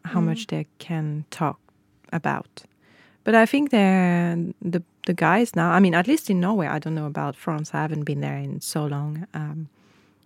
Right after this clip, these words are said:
Speaker 1: but I feel like they really can reveal a lot of things, and, and I realized we're not different.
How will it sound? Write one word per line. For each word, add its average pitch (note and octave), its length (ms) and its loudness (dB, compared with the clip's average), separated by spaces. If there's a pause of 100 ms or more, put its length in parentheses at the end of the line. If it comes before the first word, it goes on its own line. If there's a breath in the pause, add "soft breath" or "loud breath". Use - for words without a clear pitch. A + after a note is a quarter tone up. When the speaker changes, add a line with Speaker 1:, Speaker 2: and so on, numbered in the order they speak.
(120)
Speaker 1:
but F#3+ 100 2
I F3+ 80 4
feel A#3+ 160 0
like F#3 320 0
they E3+ 220 2
really F#3 480 4 (100)
can D#3+ 220 -4
reveal D3+ 400 -2
a C#3 80 -2
lot C#3 220 -4
of F#3+ 80 -6
things, C#3+ 500 -6
and, D#3 200 -4 (340 loud breath)
and F#3 140 6
I F#3 60 6
realized F3 500 4
we're F3+ 120 2
not A3 200 2
different. D#3+ 600 -2